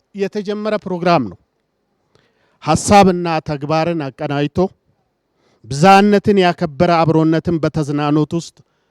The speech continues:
ማስተማር፣ ምርጥ ምርጡን እየደመሩ ኃላፊነትን ከሀገር ክብርና ጥቅም ጋር እያስተሳሰረ የሚሰራ ትውልድን ማነቃቃት፣ በመቻልና በማሳካት ውስጥ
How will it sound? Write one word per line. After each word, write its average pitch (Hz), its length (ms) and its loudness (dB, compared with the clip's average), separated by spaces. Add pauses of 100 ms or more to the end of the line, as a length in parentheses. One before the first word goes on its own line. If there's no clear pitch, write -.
(240)
ማስተማር፣ 123 600 -6 (1000)
ምርጥ 185 400 4
ምርጡን 196 400 4
እየደመሩ 180 600 4 (720)
ኃላፊነትን 220 920 4
ከሀገር 214 480 4
ክብርና 208 460 4 (140)
ጥቅም 202 380 -4
ጋር 185 240 2
እያስተሳሰረ 175 960 -2 (280)
የሚሰራ 170 580 2
ትውልድን 180 600 -2 (500)
ማነቃቃት፣ 151 880 0 (920)
በመቻልና 170 840 0 (160)
በማሳካት 151 880 -2
ውስጥ - 260 -12